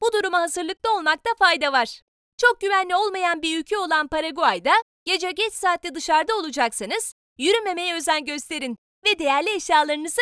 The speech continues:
koruyun. Paraguay'da toplu taşıma imkanları gayet yeterli olsa da taksi ücretlerinin de son derece uygun olduğunu da belirtmeden geçmeyelim.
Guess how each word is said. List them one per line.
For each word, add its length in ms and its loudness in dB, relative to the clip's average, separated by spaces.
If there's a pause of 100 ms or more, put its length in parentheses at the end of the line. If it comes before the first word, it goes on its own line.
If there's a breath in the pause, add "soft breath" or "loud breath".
koruyun. 460 -2 (320)
Paraguay'da 640 2 (340)
toplu 300 -2
taşıma 360 -6
imkanları 640 -4
gayet 380 2
yeterli 400 0
olsa 320 -2
da 80 4 (360)
taksi 300 2
ücretlerinin 760 -4
de 200 -2 (220)
son 300 0
derece 300 -4
uygun 300 0
olduğunu 480 -2
da 140 0
belirtmeden 680 0
geçmeyelim. 640 -4